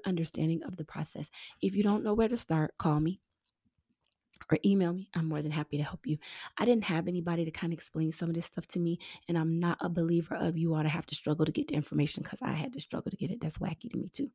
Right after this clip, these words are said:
So, you know, I understand how it works really well in Florida 'cause that's where I'm from. But a lot of this stuff is federal, and so I can at least get you on the right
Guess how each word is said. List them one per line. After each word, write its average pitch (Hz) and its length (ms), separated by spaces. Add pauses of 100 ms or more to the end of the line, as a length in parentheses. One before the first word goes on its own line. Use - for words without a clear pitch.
(380)
So, 170 440 (320)
you 196 120
know, 165 300 (380)
I - 200
understand 165 720
how 160 180
it - 100
works 160 260
really 165 200
well 160 180
in 151 80
Florida 156 300
'cause 185 160
that's 160 180
where 147 80
I'm 147 80
from. 196 280 (280)
But 165 80
a 165 80
lot 175 200
of 180 100
this 165 120
stuff - 260
is - 120
federal, 147 380
and 151 120
so - 140
I 190 120
can 165 180
at - 100
least 170 240
get - 240
you - 180
on 160 200
the 160 100
right 160 320